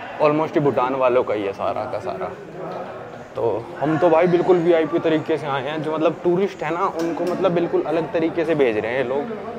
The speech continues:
कि मतलब जो labor है या फिर जो काम करने आ रहे हैं उनका अलग है, जो टूरिस्ट है उनका बिल्कुल अलग है भाई, procedure ही सारा।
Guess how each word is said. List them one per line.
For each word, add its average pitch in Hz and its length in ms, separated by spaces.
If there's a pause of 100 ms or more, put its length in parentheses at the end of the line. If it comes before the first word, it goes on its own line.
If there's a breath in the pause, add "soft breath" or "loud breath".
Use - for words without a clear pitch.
(140)
कि 139 60
मतलब 139 340 (140)
जो 147 200
labor 139 420
है 135 280
या 135 100
फिर 143 180
जो 143 100
काम 143 320
करने 143 240
आ 139 80
रहे 147 140
हैं 160 60
उनका 151 220
अलग 131 260
है, 196 240
जो 160 80
टूरिस्ट 175 480
है 175 80
उनका 175 200
बिल्कुल 175 380
अलग 139 240
है 117 80
भाई, 123 140
procedure 127 560
ही 117 80
सारा। 110 300